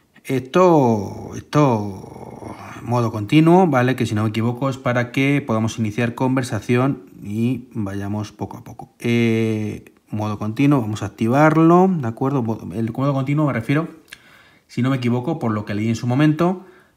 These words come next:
es que puedes tener una conversación. Él te contesta y tú la contestas y, y bueno, pues parece ser que no funciona del todo bien, pero que, que veremos qué tal. Idioma español, eh, registro en Nuria. Bueno, pues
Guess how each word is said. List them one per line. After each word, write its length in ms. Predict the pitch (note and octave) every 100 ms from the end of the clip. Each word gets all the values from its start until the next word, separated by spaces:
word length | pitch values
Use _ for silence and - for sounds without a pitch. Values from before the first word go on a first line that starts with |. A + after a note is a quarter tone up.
| _ -
es 260 | A#2 B2
que 80 | -
puedes 240 | A#2 A#2
tener 140 | A#2 A#2
una 240 | A#2+ A#2
conversación. 560 | A#2 G2+ F#2 - E2 F#2+
Él 60 |
te 80 | F2
contesta 440 | F3 F#3+ F#3+ - F3+
y 60 |
tú 100 | A2+
la 100 | G2+
contestas 600 | G2+ A#2 F3 - F3+ F3+
y, 180 | A2 - -
y 100 | G#2+
bueno, 260 | A2 F#2+
pues 200 | G#2+ G#2+
parece 340 | - G2+ A2 A#2
ser 220 | A#2+ A#2
que 320 | G#2+ G2+ F#2+
no 100 | G#2
funciona 300 | G#2+ A2 G#2+
del 80 | G2+
todo 180 | G#2 G#2+
bien, 220 | A#2 C#3+
pero 220 | C#3 G#2
que, 640 | F#2+ F#2 E2 - - - - _ _ -
que 100 | G2+
veremos 320 | F#2+ - -
qué 60 |
tal. 160 | - - _ _ _ _ - _ _ _ _ _ -
Idioma 320 | A#2 A2+ G#2+
español, 680 | A2 D3+ G3 G#3+ A3 A3 - _ _ _ _ _ _ _ _
eh, 540 | - A#2 A2+ A2 A2 G2+
registro 300 | - - G#2
en 80 | F#2+
Nuria. 260 | F2 G#2
Bueno, 200 | G2+ -
pues 260 | - - -